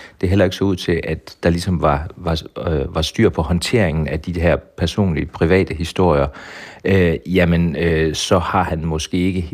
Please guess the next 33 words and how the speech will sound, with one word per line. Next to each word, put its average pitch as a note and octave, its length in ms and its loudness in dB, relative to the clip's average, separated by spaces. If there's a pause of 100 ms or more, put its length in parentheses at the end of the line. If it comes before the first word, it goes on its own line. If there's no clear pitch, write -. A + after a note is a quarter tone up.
(140)
så - 140 2
han E2+ 200 0
mås-, E2 140 -4
har F#2+ 160 0
han E2 160 -2
måske D#2+ 240 -4
ikke F#2+ 160 -2
helt F2 340 -2
det F2 100 -2
der D2+ 200 2 (220)
sidste - 460 -4
gear, F2+ 320 0
som E2 220 -2
der D2 60 2
også D#2 140 0
skal - 140 -6
til, E2 220 -2
til, D2+ 280 -2
til - 140 -2
at D2+ 80 2
være D2 100 0
statsminister. - 580 -4
Jeg D#2 40 0
tror - 100 0
også G2 160 2
meget, F2+ 200 2
det F2 80 -2
var D2+ 60 0
det, F2+ 220 -2 (540)
øh, D#2+ 300 0
han D2 220 -6
blev, C#2+ 340 -2
øh, C#2+ 320 0